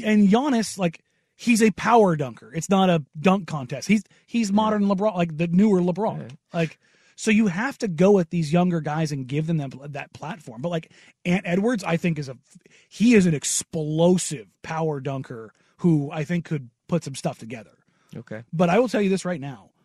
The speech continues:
Speaker 1: Without knowing the list, Shaedon will be the favorite.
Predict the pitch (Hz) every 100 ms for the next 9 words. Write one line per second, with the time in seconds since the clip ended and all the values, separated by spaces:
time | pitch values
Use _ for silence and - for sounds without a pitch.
0 | _ _ _ 180 185 196 208 262 196 214
1 | 226 185 131 139 208 - - _ _ _
2 | _ _ - - 220 220 165 185 170 151
3 | 123 - 107 -